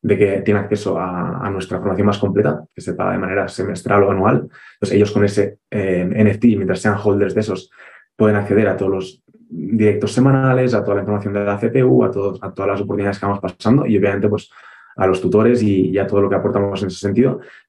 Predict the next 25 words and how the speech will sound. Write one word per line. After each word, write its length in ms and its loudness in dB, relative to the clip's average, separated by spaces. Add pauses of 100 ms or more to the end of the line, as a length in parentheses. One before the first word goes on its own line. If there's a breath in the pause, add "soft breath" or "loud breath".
(100)
Pero 180 4
al 80 2
final 240 6
yo 80 4
creo 180 2
que 60 -4
lo 100 4
que 60 -4
es 140 -4
más 120 0
importante 760 0 (460)
es 280 -6
que, 840 0 (720)
que 420 -2
creas 340 0
una 200 4
comunidad, 320 4
una, 240 0
un 160 0
grupo 400 0
de 80 4
personas 580 -2
que 140 -4
prácticamente 460 -2
somos 320 -2